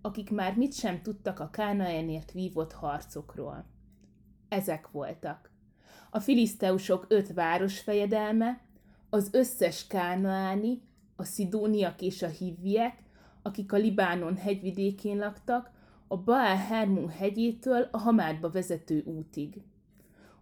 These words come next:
Ott voltak, hogy próbára tegye velük Izraelt, és megtudja, hogy hallgatnak-e az Úr parancsolataira, amelyeket Mózes által az őseiknek adott. Szeretett testvéreim!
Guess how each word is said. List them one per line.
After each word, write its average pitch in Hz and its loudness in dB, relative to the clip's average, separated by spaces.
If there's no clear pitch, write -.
Ott 208 6
voltak, 233 2
hogy 208 0
próbára 202 2
tegye 202 4
velük 160 -2
Izraelt, 190 -2
és - -14
megtudja, 233 -2
hogy 208 -2
hallgatnak-e 190 2
az 175 -2
Úr 208 2
parancsolataira, 214 -2
amelyeket 190 2
Mózes 214 2
által 190 0
az 175 -6
őseiknek 147 -4
adott. - -12
Szeretett 190 2
testvéreim! 160 -4